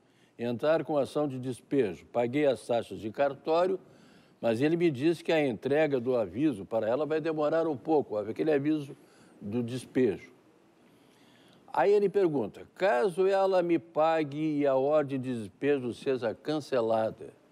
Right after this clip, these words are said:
posso pedir o imóvel mesmo não tendo vencido o contrato? Terei que pagar a multa rescisória?'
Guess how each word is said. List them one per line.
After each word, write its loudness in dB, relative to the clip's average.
posso 2
pedir -2
o 0
imóvel 0
mesmo 0
não -4
tendo -4
vencido -6
o -4
contrato? -2
Terei 4
que -12
pagar 0
a 2
multa -2
rescisória?' -2